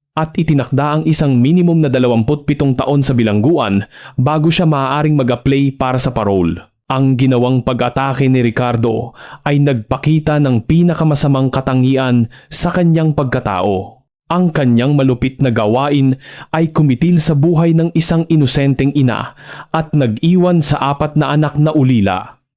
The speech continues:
Si Ricardo ay sakim, mapagkontrol, at manipulative.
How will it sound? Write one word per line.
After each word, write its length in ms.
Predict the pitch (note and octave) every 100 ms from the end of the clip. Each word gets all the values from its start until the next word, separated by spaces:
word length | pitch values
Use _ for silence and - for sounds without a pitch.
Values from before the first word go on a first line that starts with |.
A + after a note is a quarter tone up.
| _
Si 240 | - E3
Ricardo 640 | C3 A#2 C#3+ D#3 C#3+ D#3+ D3+
ay 160 | C#3+
sakim, 640 | - C#3+ C#3 A#2+ B2 C3+ _ _ _ _ C3
mapagkontrol, 960 | C#3+ D3 D3 A#2+ C#3 A2+ C3 G#2 F#2+ - - _ _ - _
at 240 | E3 F3
manipulative. 1040 | E3 D#3+ C#3+ C3 B2 A#2+ A2+ A2+ G2+ E2+